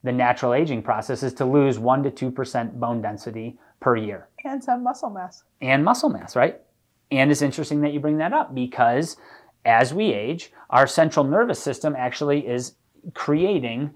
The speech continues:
Speaker 1: the, um, the equilibrium inside our body,
Speaker 2: Mm-hmm.
Speaker 1: right? And so our central nervous system is very smart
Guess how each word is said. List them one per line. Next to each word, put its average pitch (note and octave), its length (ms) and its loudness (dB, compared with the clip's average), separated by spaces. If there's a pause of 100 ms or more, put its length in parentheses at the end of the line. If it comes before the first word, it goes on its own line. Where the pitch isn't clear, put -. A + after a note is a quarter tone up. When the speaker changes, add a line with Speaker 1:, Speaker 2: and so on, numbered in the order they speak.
(140)
Speaker 1:
the, B2+ 400 -2 (140)
um, A2 540 -4 (500)
the B2+ 340 -4
equilibrium C#3 640 4
inside A#2+ 380 -4
our C#3+ 120 -2
body, G3 320 0 (180)
Speaker 2:
Mm-hmm. G2+ 100 -8
Speaker 1:
right? B2 360 0
And C3+ 120 -6
so D3 140 6
our C3 340 8
central F3+ 300 2
nervous F3 220 2
system D3 300 -2
is A2+ 100 -4
very A#2+ 220 -2
smart - 520 0